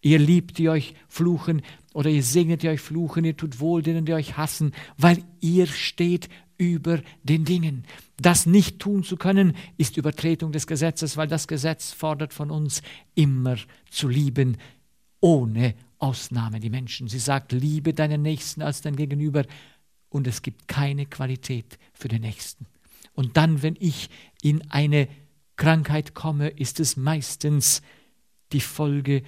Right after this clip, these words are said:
oder meine Unfähigkeit, das Unrecht eines Menschen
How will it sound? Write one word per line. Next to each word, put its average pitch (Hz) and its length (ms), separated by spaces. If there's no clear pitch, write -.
oder 127 180
meine 127 240
Unfähigkeit, 127 1200
das - 280
Unrecht 135 560
eines 131 300
Menschen 120 580